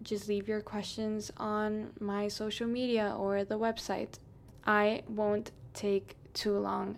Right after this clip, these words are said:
I promise. I love what I do, and the last thing that I wanna do is make you guys wait,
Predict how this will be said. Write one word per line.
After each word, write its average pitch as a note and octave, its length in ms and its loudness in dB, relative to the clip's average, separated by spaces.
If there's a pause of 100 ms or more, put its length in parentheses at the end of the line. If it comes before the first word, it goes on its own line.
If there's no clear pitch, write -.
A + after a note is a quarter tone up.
(120)
I G3+ 120 2
promise. G3 640 0 (100)
I G3+ 400 2
love G3+ 340 4
what G3+ 160 4
I G3 120 4
do, G#3 460 4 (200)
and G#3+ 180 6
the G#3 120 8
last G3+ 320 6
thing A3 160 2
that G#3+ 140 4
I G3+ 100 4
wanna G3 380 4
do G3 560 4 (100)
is G3 260 0 (140)
make G3+ 400 0
you G3 100 6
guys F#3+ 380 0
wait, G3 320 2